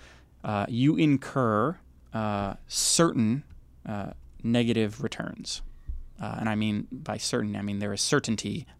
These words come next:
that you are, are generating negative returns. And that comes from, uh, the taxes of something that you've gained, uh, something you have a, an embedded gain in, transaction costs from executing the transaction,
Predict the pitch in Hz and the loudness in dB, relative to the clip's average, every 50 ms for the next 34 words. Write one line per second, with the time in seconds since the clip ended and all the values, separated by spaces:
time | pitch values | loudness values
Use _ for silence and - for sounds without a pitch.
0 | - - 113 - 117 113 110 107 104 104 104 - - - - 113 110 107 101 - | -4 -2 0 0 2 2 2 2 2 0 -2 -6 -10 -6 -2 -2 -2 -2 -4 -10
1 | - - - - 107 107 107 104 - 123 117 113 110 107 104 101 101 101 101 101 | -18 -16 -8 -6 -4 -4 -4 -2 0 2 2 2 2 2 2 2 2 2 0 0
2 | 104 101 101 - 101 - - 120 113 104 110 107 - - 120 127 135 135 - - | 0 -2 -2 -4 -6 -4 -2 0 0 0 0 -2 -2 0 2 2 2 2 2 0
3 | 135 123 - - 120 117 110 107 - - - - - - - - - 98 98 - | 0 0 0 0 2 2 2 0 -2 -6 -16 -20 -20 -20 -12 -6 -2 0 0 0
4 | - 123 117 - - 117 110 107 - - 147 156 170 143 123 - 117 110 - 107 | -2 -2 -4 -2 0 0 0 2 2 2 2 2 2 2 2 2 2 2 2 2
5 | 110 113 - 110 110 110 107 101 104 113 - - - - 123 110 104 107 - - | 0 2 0 0 0 0 0 0 0 -2 -4 -4 -4 -2 0 0 0 0 -2 -2
6 | 113 113 - 117 110 107 110 107 104 101 107 104 104 101 107 113 110 107 104 104 | -2 0 0 2 2 2 2 2 2 2 2 0 0 0 0 0 2 2 2 2
7 | 110 110 110 110 104 104 104 104 113 123 139 135 - - - - - - - - | 2 0 0 0 0 0 2 2 0 0 -2 -4 -8 -12 -18 -18 -18 -10 -2 2
8 | - 135 117 113 113 110 113 - - 123 120 - 110 107 107 123 - - - - | 4 6 6 6 6 4 2 2 0 -2 0 2 2 2 2 2 0 -2 0 0
9 | 110 104 107 104 - 113 - - 113 - - 110 107 107 107 104 104 - - 113 | 0 2 0 0 -2 -4 -4 -6 -6 -4 -2 -2 0 0 0 -2 -2 -4 -6 -8
10 | 107 - 110 104 101 117 151 185 - - - 110 110 131 | -6 -4 -4 -4 0 0 0 0 0 -2 -4 -4 -4 -4